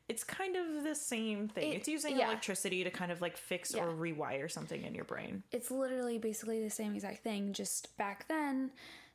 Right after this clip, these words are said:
Speaker 2: they kind of thought that it would f-, help, maybe, but they
Speaker 1: Like
Speaker 2: didn't.
Speaker 1: a hard reset is, I think, what they were trying to go for, <laughs> but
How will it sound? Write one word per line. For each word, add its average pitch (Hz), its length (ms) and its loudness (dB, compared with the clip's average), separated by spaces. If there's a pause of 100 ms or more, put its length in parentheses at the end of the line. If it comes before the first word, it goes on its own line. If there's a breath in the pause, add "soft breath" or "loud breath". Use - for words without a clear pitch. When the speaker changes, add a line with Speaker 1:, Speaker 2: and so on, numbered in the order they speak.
Speaker 2:
they 226 300 4
kind 254 380 -2
of 226 100 -4
thought - 520 -2
that 339 120 0
it - 180 -2
would 330 300 -2 (240)
f-, - 140 -14 (320 loud breath)
help, 392 420 0 (640 loud breath)
maybe, 349 500 2 (120)
but 240 320 2 (300)
they 233 200 2
Speaker 1:
Like 226 100 2
Speaker 2:
didn't. 233 220 2
Speaker 1:
a - 20 0
hard 190 260 0
reset 156 540 0
is, 160 100 -2
I 165 60 0
think, 165 240 -4
what 165 140 -4
they 160 100 -2
were 156 200 0
trying 151 560 -4
to 160 60 0
go 165 200 0
for, 165 380 0
<laughs> 160 40 -4
but - 80 -8